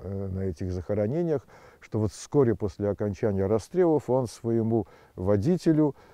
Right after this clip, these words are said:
э, который был активный участник, э, расстрелов, его личный водитель, что он, значит, водителю сказал: "Вот привези меня туда". А это в, в полукилометре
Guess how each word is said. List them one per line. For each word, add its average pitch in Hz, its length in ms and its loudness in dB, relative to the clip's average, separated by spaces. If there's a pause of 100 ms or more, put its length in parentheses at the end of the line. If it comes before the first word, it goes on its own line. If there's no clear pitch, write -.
(200)
э, 120 420 4
который 123 360 4
был 120 200 4
активный 113 500 0
участник, 73 500 -8 (840)
э, 82 380 -8
расстрелов, 78 640 -6
его 95 280 2
личный 92 360 -4
водитель, 78 500 -8 (380)
что - 260 2
он, 139 100 4
значит, 120 300 0
водителю 117 520 4
сказал: 131 420 0
"Вот 123 160 -2
привези 117 480 -2
меня 107 300 -2
туда". 82 440 -6
А 85 80 -2
это 117 220 2
в, - 80 -6 (180)
в 110 400 -4
полукилометре 120 1000 0